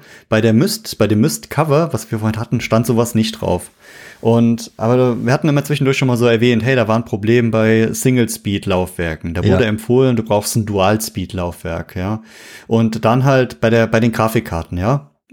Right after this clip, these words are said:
Speaker 1: Wie viel Farben kann so eine Grafikkarte darstellen? Neunzehnhundertdreiundneunzig war das jetzt nicht das riesengroße Problem, aber musste natürlich, musste drauf geachtet werden. Und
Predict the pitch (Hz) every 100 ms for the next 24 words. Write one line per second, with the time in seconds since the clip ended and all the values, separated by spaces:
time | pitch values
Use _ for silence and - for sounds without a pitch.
0 | 208 110 135 156 143 139 113 123 123 107
1 | 107 107 104 - 107 110 - 101 95 90
2 | - 92 85 87 _ - - - 107 117
3 | 107 107 117 113 135 - 117 110 110 113
4 | - 107 - 120 - 107 - 110 123 151
5 | 139 147 147 139 135 131 139 135 101 113
6 | 107 110 - 107 113 110 - - - -
7 | _ _ _ _ _ - 117 - 104 113
8 | - 101 - - 92 85 85 - - -
9 | - - 113 110 107 107 -